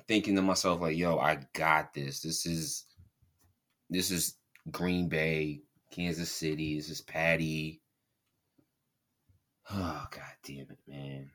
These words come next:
I felt confident when I was going to sleep thinking, like, "Yo, I'm about to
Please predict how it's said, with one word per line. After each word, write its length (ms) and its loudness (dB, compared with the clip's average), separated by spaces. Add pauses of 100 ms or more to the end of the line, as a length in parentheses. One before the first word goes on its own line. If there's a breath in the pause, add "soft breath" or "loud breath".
(180)
I 140 8
felt 320 2
confident 760 0
when 180 -2
I 120 4
was 280 -2
going 300 -4
to 60 -6
sleep 460 -2
thinking, 320 -4
like, 180 -4
"Yo, 220 -2
I'm 140 2
about 320 2
to 280 -6